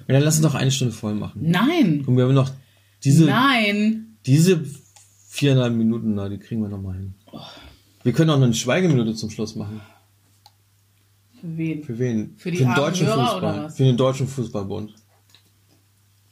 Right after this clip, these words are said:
Speaker 1: Und die, wir machen einfach mal eine doppelte Schweigeminute, einmal für den deutschen Fußballbund,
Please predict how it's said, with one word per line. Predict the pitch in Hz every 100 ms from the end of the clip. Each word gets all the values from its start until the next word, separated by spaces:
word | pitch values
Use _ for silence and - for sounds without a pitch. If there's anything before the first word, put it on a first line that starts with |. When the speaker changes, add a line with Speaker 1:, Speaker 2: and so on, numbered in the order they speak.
| _ _ _ _ _ _ _ - -
Speaker 1:
Und | 139
die, | 143 135 - - - _
wir | 156
machen | 165 190 196
einfach | 170 165
mal | 165 160
eine | 143 143
doppelte | 151 151 143
Schweigeminute, | 135 143 147 160 160 160
einmal | 139 139
für | 139
den | 127
deutschen | 120 113 110
Fußballbund, | - 147 - 185 220 233